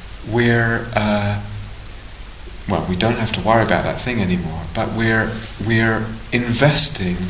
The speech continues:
in the beauty of that quality, of the openness, of the lightness, of the generosity,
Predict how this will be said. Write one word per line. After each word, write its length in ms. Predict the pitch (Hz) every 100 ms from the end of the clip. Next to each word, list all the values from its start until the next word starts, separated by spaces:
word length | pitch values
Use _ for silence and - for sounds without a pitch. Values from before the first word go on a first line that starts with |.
| 90 - -
in 160 | 107
the 80 | 107
beauty 640 | 107 117 123 143 139 98 92
of 160 | 92
that 220 | 101 92
quality, 440 | - 110 104 107 104 - -
of 160 | - -
the 80 | -
openness, 600 | 113 117 - 92 82 82 -
of 140 | 87
the 100 | 95
lightness, 560 | 101 107 104 90 90 -
of 160 | 90
the 60 | 98
generosity, 720 | - 101 98 101 101 - 87